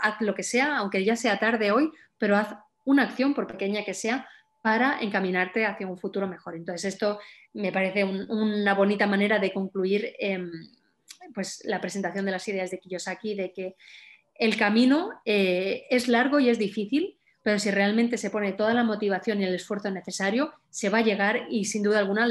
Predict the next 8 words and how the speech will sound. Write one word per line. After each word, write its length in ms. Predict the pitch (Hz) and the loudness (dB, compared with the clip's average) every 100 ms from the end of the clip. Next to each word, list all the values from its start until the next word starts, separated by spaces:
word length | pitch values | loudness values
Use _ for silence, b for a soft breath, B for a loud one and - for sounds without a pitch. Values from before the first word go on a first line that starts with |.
| - - | -2 -4
las 520 | 220 196 185 180 180 | 0 2 2 0 0
recompensas 580 | 190 190 180 190 214 - | -2 -2 -2 -2 -4 -6
que 80 | 196 | -8
nos 160 | 180 | -8
esperan 340 | 185 196 208 202 | -8 -2 -2 -2
merecen 360 | 175 165 190 | -4 -6 -8
la 100 | 156 | -10
pena. 300 | - - - | -12 -16 -18